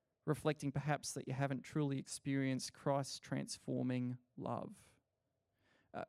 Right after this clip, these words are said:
these really are the words of death. These are the words of death. Wor-, it's words that don't enrich or bring life, but tear down and bring death, because they come from a heart that's still dead.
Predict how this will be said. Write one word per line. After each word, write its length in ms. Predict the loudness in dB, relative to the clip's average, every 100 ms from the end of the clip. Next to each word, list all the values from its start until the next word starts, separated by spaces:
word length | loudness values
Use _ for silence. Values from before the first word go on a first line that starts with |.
| _
these 640 | 0 2 4 2 -2 -6 -12 _
really 340 | 0 2 0
are 160 | -2 -4
the 80 | -2
words 300 | -2 -2 -4
of 100 | -6
death. 320 | -6 -8 -16 _ _ _ _ _ _ _ _ _ _
These 260 | 0 2 2
are 40 |
the 60 | 2
words 300 | 2 0 -2
of 100 | -6
death. 200 | -8 -8 -16 _ _ _ _ _ _ _ _
Wor-, 240 | 6 6 6
it's 200 | -2 4
words 240 | 6 6
that 120 | 4 4
don't 180 | 4
enrich 380 | 6 4 2 2
or 80 | 2
bring 280 | 4 4 4
life, 300 | 4 2 0
but 160 | -8 -2
tear 260 | 2 4
down 300 | 4 4 2
and 240 | 2 0 4
bring 280 | 2 2
death, 360 | 2 2 0 -6 -20 -20 -8
because 200 | -4 0
they 100 | -2
come 240 | 0 -2
from 140 | 0 -2
a 60 |
heart 220 | 0 -2
that's 140 | -4 -8
still 200 | -6 -4
dead. 260 | -4 -6